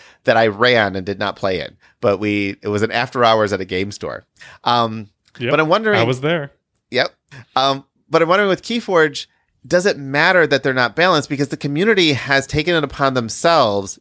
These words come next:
Speaker 1: to create different types of events that get rid of the, "I just opened the killer deck, so therefore you are,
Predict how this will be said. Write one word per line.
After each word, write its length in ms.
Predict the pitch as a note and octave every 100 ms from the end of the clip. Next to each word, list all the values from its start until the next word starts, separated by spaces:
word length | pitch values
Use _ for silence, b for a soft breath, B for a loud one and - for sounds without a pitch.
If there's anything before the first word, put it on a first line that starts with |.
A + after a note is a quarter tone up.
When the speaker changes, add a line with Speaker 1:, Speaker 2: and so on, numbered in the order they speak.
| -
Speaker 1:
to 100 | C#3+
create 720 | - B2 A#2+ A#2+ D#3 - - _ A2
different 400 | A2 B2+ F3 D#3 -
types 320 | C#3 C3 -
of 120 | G#2+
events 600 | G2+ F2+ F2+ D3 - - b b
that 500 | A2+ A#2 B2+ B2 - _ _ _ A#2
get 200 | C#3+ -
rid 360 | A2+ C3 D3
of 360 | C3 A2+ A2 F2+
the, 300 | G2+ G2 F#2+ -
"I 160 | G#2+
just 180 | G#2+ A2
opened 260 | G#2+ A2 G2+
the 80 |
killer 240 | F#2+ G2+ F#2
deck, 240 | G2+ G2
so 120 | -
therefore 480 | F2 F#2 F2 F#2+ F2
you 260 | E2 F#2+ F#2
are, 580 | F2+ F2+ F2 E2+ E2+